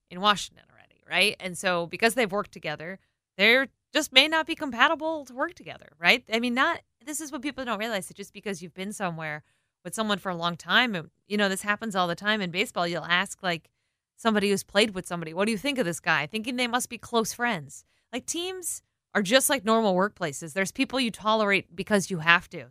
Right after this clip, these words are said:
that you wouldn't choose to bring with you. And maybe that's the case here for Cam Newton. It's, "Okay, I can work with him if I have to, but I'm not going to choose to bring this guy into my organization." And this is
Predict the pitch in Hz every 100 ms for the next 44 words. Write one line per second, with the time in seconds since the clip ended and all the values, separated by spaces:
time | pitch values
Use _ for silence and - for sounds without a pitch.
0 | - 175 190 214 208 - 220 202 175 160
1 | 151 156 160 - - - _ _ - 180
2 | 190 220 220 208 - 196 202 247 - 175
3 | 160 160 190 165 170 196 147 139 170 -
4 | _ _ 226 302 277 269 277 208 226 214
5 | 254 285 277 247 220 190 185 233 277 190
6 | 151 175 196 285 - 285 254 - - -
7 | 277 294 233 196 - 190 214 202 196 -
8 | 202 185 170 170 - _ _ 226 226 214
9 | 196 180 185 165 165 156 180 175 - 147
10 | 160 214 - 240 202